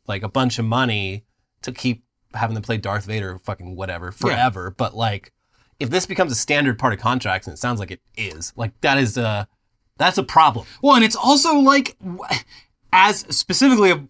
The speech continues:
Speaker 2: a voice actor who typically in the industry, it's a little bit harder for everything. It's even harder to say no to a term in a contract when it's
Speaker 1: Right.
Speaker 2: like, your job's on the line.
Speaker 1: You're a hungry actor and you're,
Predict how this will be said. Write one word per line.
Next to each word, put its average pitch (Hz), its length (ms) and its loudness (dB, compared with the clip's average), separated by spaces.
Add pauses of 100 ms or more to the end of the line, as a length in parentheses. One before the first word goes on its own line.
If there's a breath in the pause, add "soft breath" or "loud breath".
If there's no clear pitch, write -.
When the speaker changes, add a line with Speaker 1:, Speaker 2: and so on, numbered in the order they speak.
Speaker 2:
a 156 80 4
voice 180 260 2
actor 151 280 0
who 151 480 -2 (720)
typically 180 440 0
in 156 60 0
the 151 100 0
industry, 151 800 0
it's 151 100 -2
a 165 40 0
little 165 160 0
bit 165 120 0
harder 160 300 4
for 156 100 2
everything. 151 320 0 (840 soft breath)
It's 233 320 4
even 202 240 2
harder 240 460 6
to 214 80 2
say 214 240 4
no 208 320 6
to 214 140 6
a 208 40 4
term 214 300 6
in 208 60 4
a 202 60 4
contract 196 720 4
when 214 180 6
it's 202 140 8
Speaker 1:
Right. 240 60 2
Speaker 2:
like, 220 320 2
your 208 220 4
job's 196 480 6
on 180 140 4
the 165 80 -2
line. 135 320 4
Speaker 1:
You're 131 80 2
a 127 40 2
hungry 160 440 -2
actor 170 480 2
and 123 240 0
you're, 120 320 -4